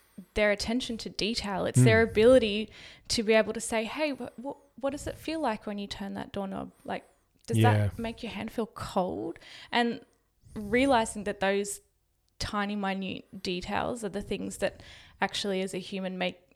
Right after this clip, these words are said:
Speaker 1: you know, make you feel good or any kind of way.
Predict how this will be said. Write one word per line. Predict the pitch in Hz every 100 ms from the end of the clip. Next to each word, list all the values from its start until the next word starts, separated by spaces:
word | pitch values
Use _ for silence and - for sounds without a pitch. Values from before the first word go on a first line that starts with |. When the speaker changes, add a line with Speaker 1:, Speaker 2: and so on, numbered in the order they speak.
| _
Speaker 1:
you | 208
know, | 196 196 214
make | 208 202 -
you |
feel | 202 196
good | 190 170 202 190 233 226
or | 185 180 180 - - -
any | 190 208 202
kind | 196 185
of | 180
way. | 87 -